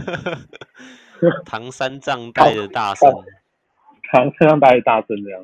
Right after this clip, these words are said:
Speaker 2: 对，没错。说到大圣不见了，好像有另一个球员最近也好像神隐了一样，跟他的头带一起消失了，就是我们的中线哥。
Speaker 1: 中线这一场直接解放他头带，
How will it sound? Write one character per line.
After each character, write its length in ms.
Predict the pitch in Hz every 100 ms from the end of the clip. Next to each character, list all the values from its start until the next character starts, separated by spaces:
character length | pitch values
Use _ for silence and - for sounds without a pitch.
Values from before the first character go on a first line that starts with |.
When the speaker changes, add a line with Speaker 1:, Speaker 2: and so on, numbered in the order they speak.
| 95
Speaker 2:
对， 240 | 110 104
没 120 | 107 110
错。 260 | 117 110 - _ _
说 100 | 175
到 100 | 170 170
大 200 | 175 151
圣 160 | - 151
不 120 | 113
见 240 | 113 160 113
了， 220 | 98 104 -
好 80 | 117
像 120 | 185
有 80 | 120
另 180 | 156 202
一 80 | 175
个 80 |
球 240 | 135 113 107
员 180 | 110 120
最 100 | 147
近 180 | 151 143
也 120 | 107 104 101 95 _ _ _ - _ _ _ _
好 100 | 110
像 180 | 151 165 -
神 160 | 113
隐 140 | 160 113
了 100 | 95
一 80 |
样， 180 | 101 107 - _ - _
跟 100 | 143
他 140 | 156
的 60 | 139
头 200 | - 117
带 140 | 135
一 80 | 131
起 160 | 127 98
消 180 | 104 110 -
失 80 | 101
了， 180 | 95 95 _ _ _ _
就 80 | 139
是 100 | 143
我 60 | 127
们 100 | 113
的 160 | 113 107
中 200 | 139 143
线 220 | 147 120
哥。 240 | 120 117 - _ _ _ _ _ _
Speaker 1:
中 180 | - 135
线 400 | 131 139 123 120
这 120 | -
一 80 | 127
场 260 | 127 107 101
直 140 | 107
接 120 | 110
解 220 | 113 - 95
放 180 | 113
他 140 | 104 104
头 220 | - 85
带， 280 | 92 85